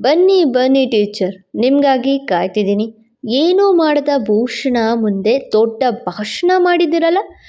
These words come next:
ಈಗ ವೇದಿಕೆ ರೆಡಿ ಇದೆ, ಬನ್ನಿ ಬನ್ನಿ ವಿಶೇಷ ಭಾಷಣ ಮಾಡೋಣ" ಎಂದುಕೊಂಡು ಬಾಗಿಲತ್ತವೇ ನೋಡ್ತಿದ್ದ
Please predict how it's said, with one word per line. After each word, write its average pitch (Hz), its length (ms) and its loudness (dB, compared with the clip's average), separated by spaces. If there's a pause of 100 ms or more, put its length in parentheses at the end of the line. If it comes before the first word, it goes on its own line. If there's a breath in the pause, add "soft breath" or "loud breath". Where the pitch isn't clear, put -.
(220 loud breath)
ಈಗ 262 160 0 (100)
ವೇದಿಕೆ 262 480 2
ರೆಡಿ 220 200 2
ಇದೆ, - 420 -6
ಬನ್ನಿ 349 220 2
ಬನ್ನಿ 285 280 0 (380 loud breath)
ವಿಶೇಷ 311 580 0
ಭಾಷಣ 233 460 -2
ಮಾಡೋಣ" 202 300 0 (420 loud breath)
ಎಂದುಕೊಂಡು 370 760 2
ಬಾಗಿಲತ್ತವೇ 320 880 0
ನೋಡ್ತಿದ್ದ 302 480 0